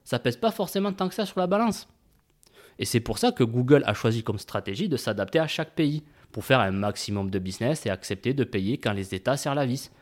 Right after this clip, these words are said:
Alors que Facebook continue de se draper dans l'entrepreneuriat à l'américaine et menace à demi-mot de fermer les robinets afin de démontrer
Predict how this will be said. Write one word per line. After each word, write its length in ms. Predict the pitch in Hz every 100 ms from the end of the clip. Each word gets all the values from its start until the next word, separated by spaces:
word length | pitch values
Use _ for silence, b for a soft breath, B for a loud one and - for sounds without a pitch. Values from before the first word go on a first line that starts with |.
| B B B
Alors 220 | - 104 -
que 80 |
Facebook 540 | 101 101 110 202 233 - b b b
continue 380 | - 123 120 147
de 80 | 123
se 140 | -
draper 500 | 117 113 123 - 135
dans 140 | 127 107
l'entrepreneuriat 840 | 135 139 127 - 123 117 117 127
à 80 | 120
l'américaine 600 | 104 110 110 - 127 127 B B B
et 100 | 202
menace 420 | 165 131 143 147
à 60 | 120
demi-mot 460 | 120 117 117 123
de 100 | 139
fermer 320 | 117 123 110 101
les 120 | 104
robinets 400 | 113 107 104 123
afin 180 | 120 110
de 100 | 101
démontrer 580 | 98 95 95 107 117